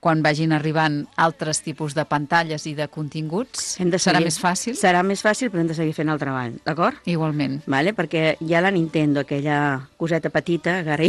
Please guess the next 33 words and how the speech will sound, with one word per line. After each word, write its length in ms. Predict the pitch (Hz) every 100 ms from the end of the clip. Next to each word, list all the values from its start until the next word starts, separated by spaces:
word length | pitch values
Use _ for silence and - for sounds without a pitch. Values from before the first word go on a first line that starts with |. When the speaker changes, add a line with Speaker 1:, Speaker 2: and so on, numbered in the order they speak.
| 233
Speaker 2:
<laughs> 160 | 240
ja 80 | 220
no, 160 | 190 190 208
perquè 240 | 190 165
ja 140 | 151 208
estan 240 | - 175
els 160 | 170 -
sus-, 160 | 175 - 175
els 80 | 170
ordin-, 320 | 156 170 151
ai, 200 | 170 160
els 160 | 156 147
mòbils 320 | 170 175 165
substituint-ho, 600 | 175 170 147 160 175 196 - - - -
però 160 | 185 -
en 140 | 175
aquell 180 | 170 196
moment 460 | 208 220 196 202 214
jo, 140 | 151 170
això 220 | - 196
ho 20 |
hem 80 | 208
treballat, 500 | 165 151 135 185 185 151
i 80 | 151
aleshores 360 | 151 165 175
dius, 140 | 156 -
"Què 80 | 202
fem 160 | 175 151
amb 80 | 151
la 60 | 151
Nintendo?" 320 | 147 139 139
Doncs, 160 | 123
bueno, 240 | 123 123